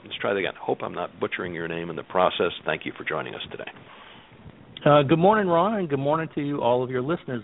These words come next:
Speaker 2: as well. No, you, you're fine on the pronunciation.
Speaker 1: All right, but you, you, why don't you spell it for us, just to make sure that people have it correctly in front of them, 'cause later on when we get to websites and stuff like that, it's gonna be important they know the spelling.
Speaker 2: Okay, it's a French name. It's spelled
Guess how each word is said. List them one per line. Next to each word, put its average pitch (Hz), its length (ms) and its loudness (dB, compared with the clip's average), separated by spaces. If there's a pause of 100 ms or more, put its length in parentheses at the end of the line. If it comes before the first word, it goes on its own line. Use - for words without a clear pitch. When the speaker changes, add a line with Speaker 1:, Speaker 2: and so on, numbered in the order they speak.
Speaker 2:
as 110 120 -10
well. 131 360 -2 (280)
No, 127 180 6
you, 117 260 2
you're 120 220 -2
fine 123 240 4
on 110 120 -2
the 104 60 -4
pronunciation. 107 800 -4 (640)
Speaker 1:
All 107 120 6
right, 82 120 6
but - 100 0
you, 120 260 2
you, 160 100 -2
why 196 80 6
don't 392 180 0
you - 60 0 (140)
spell 101 240 4
it 73 120 -6
for 85 120 -2
us, 78 100 -6
just - 160 -6
to 127 60 -12
make 110 160 -4 (120)
sure 107 120 -4
that 82 160 -8
people 82 260 -8
have 85 240 -6
it 80 140 -8
correctly 85 640 -6 (300)
in 76 160 -8
front 92 180 6
of 82 60 0
them, 85 160 0
'cause 80 100 -8 (140)
later 85 240 -2
on 82 160 -2
when 82 100 -4
we 69 80 -6
get - 160 -6
to - 80 -4
websites 78 460 2
and - 100 -14
stuff 82 200 -8
like 73 160 -8
that, 78 120 -2
it's 71 140 -6
gonna - 100 -10
be 69 80 -8
important 69 340 -8
they 78 100 -8
know 73 200 -8
the 67 80 -6 (100)
spelling. - 280 -6 (1040)
Speaker 2:
Okay, 220 300 6
it's 247 160 -4
a 196 140 2
French 196 280 0
name. 139 320 -2
It's 135 100 -12 (120)
spelled 123 420 2